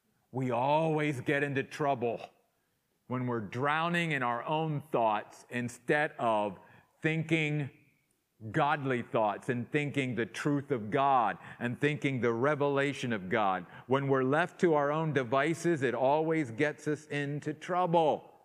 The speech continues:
which is why the Bible tells us, "I need to have my mind transformed. I need to fill my mind with the truth of God." As Paul says to the Philippians, "I need to think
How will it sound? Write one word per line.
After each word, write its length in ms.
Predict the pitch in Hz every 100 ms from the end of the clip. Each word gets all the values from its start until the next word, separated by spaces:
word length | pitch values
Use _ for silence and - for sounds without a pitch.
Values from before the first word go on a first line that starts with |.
| _ _ _ _ _ -
which 220 | 127 147
is 100 | 127
why 240 | 143 151
the 140 | 151 151
Bible 420 | 151 156 160 170
tells 420 | 170 170 185 147
us, 140 | 127 -
"I 160 | 127
need 260 | 143 151 120
to 140 | 123 - - _ _ _ _ _
have 220 | 160 160
my 220 | 151 143
mind 520 | 135 147 165 170 165 160
transformed. 1080 | 170 156 151 - - 190 196 175 147 123
I 140 | 131 143
need 240 | 170 156
to 80 | 151
fill 420 | - - 185 208
my 280 | 185 160 143
mind 440 | 135 131 127 117 101 - -
with 220 | 147 151
the 100 | 143
truth 440 | - - 190 190 165
of 180 | 127
God." 480 | 139 165 180 165 123 - -
As 180 | 139 139
Paul 260 | - 165 175
says 280 | 180 180 175
to 100 | 160
the 100 | 165
Philippians, 680 | 165 180 190 165 143 110 - - -
"I 100 | 151
need 220 | 160 160
to 100 | 139
think 580 | - - 214 196 151